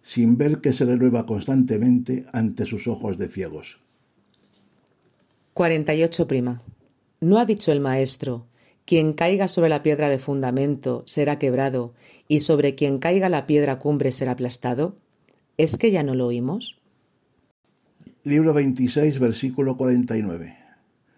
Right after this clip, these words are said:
Speaker 1: Muchos han sido quebrados a causa de la impureza de sus corazones, que les ha impedido reconocer la piedra de fundación plantada en tierra.
Speaker 2: Cuarenta y nueve, prima.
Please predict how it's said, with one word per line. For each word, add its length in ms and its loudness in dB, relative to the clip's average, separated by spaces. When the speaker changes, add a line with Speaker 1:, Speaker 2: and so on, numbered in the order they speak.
Speaker 1:
Muchos 640 0
han 180 0
sido 320 0
quebrados 640 0
a 160 -4
causa 380 0
de 80 2
la 100 2
impureza 580 2
de 80 -2
sus 200 -10
corazones, 680 -6
que 100 2
les 180 2
ha 80 2
impedido 580 4
reconocer 640 0
la 240 -4
piedra 280 2
de 120 0
fundación 800 -2
plantada 720 -4
en 180 -6
tierra. 480 -8
Speaker 2:
Cuarenta 360 0
y 40 2
nueve, 240 2
prima. 420 -6